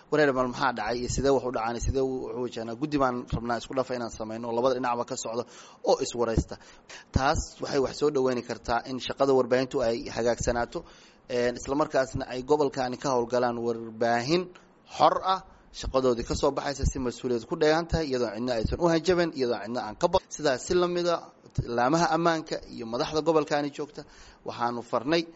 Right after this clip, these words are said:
waanu haddana ugu s-, ugu soo celinaynaa in aysan awooddooda wax ka baxsan aysan u isticmaalin. Sharcigan, waxa weeye, la jiifiyaa bannaana aysan, maxaa la yidhahdaa, aysan ka dhicin meeshan. Een, isla markaasna ciddii allaale,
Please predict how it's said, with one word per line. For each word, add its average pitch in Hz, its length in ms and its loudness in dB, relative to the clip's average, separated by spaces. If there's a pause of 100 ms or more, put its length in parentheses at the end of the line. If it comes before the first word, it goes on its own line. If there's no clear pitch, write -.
(200)
waanu 117 200 -4
haddana 156 300 0
ugu 147 140 -6
s-, - 120 -18
ugu 147 180 -8
soo 135 200 -6
celinaynaa 135 580 -4
in 123 140 -8
aysan 117 420 -6
awooddooda 147 580 4
wax 147 140 4
ka 156 100 -2
baxsan - 340 -2
aysan 147 220 -2
u 156 60 0
isticmaalin. 147 580 -2 (340)
Sharcigan, 143 540 2 (180)
waxa 135 200 -2
weeye, 139 160 4
la 135 100 2
jiifiyaa 143 440 2
bannaana 139 420 2
aysan, 127 300 2 (100)
maxaa 131 200 -4
la 131 80 -2
yidhahdaa, 123 420 0
aysan 117 240 0
ka 165 80 -2
dhicin 147 280 -2
meeshan. 151 340 -2 (480)
Een, 135 260 0
isla 151 180 -4
markaasna 151 540 -2
ciddii 151 380 -4 (200)
allaale, 131 500 2